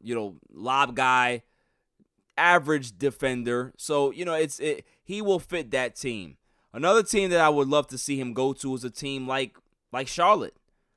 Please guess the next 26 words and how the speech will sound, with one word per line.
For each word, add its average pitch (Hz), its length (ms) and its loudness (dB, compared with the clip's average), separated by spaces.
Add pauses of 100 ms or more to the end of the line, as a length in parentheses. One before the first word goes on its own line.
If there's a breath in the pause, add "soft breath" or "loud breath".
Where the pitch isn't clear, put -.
(140)
I 120 100 -4
think 147 240 -2
Charlotte 165 540 4
would 127 160 -4
be 120 140 -2
a 113 60 -2
great 113 260 -6
fit 117 200 -10
for - 120 -14
him 113 180 -10
as 107 100 -12
well. 135 380 -4 (580)
Um, 117 640 0
another 151 380 2
team 170 300 -4
that 139 200 0
will 127 100 -4
be 123 300 -4
a 117 220 -8
phenomenal 131 840 -2
fit 127 360 -4 (600)
would 143 220 -2
be 165 120 2
the 160 120 -2
Dallas 156 420 2
Mavericks. 175 640 -2